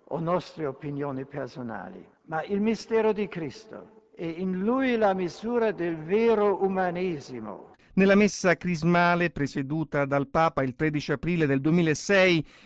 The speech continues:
Speaker 2: il Santo Padre ricorda il significato profondo dell'essere sacerdote, diventare amico di Gesù Cristo,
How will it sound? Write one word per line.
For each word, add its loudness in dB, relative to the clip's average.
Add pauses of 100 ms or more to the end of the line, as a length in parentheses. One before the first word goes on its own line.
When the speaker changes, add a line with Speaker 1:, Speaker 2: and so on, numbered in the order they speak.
Speaker 2:
il -2
Santo 2
Padre 2
ricorda 2
il 2
significato 0
profondo 4
dell'essere -2
sacerdote, 0 (240)
diventare 2
amico 2
di 0
Gesù -4
Cristo, 2